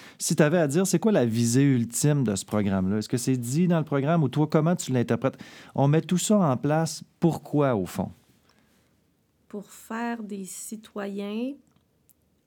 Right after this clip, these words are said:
Speaker 2: autant équilibrés que possible, qui vont être capables de s'épanouir en s'écoutant eux et non les autres.
Speaker 1: Puis est-ce que tu dirais que, bon, le, le, le,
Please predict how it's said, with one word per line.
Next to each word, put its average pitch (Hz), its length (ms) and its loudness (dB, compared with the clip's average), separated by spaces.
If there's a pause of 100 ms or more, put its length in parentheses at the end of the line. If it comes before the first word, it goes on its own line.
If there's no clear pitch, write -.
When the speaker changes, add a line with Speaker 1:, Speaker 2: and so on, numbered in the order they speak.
(160)
Speaker 2:
autant 220 360 -6
équilibrés 220 720 -6
que 196 160 -10
possible, 220 720 -10 (880)
qui 226 260 -6
vont 202 240 -6
être 202 180 -10
capables 226 680 -6
de 190 100 -8
s'épanouir 220 1120 -6 (240)
en 190 200 -8
s'écoutant 214 800 -12 (200)
eux 247 300 -2 (140)
et 202 100 -6
non 214 420 -6 (160)
les 190 320 -10
autres. 147 140 -16 (640)
Speaker 1:
Puis 123 80 0
est-ce 120 100 0
que - 80 2
tu 135 160 -6
dirais 127 340 0
que, 147 360 0
bon, 113 240 0
le, 101 160 0
le, 95 160 -2
le, 95 200 -2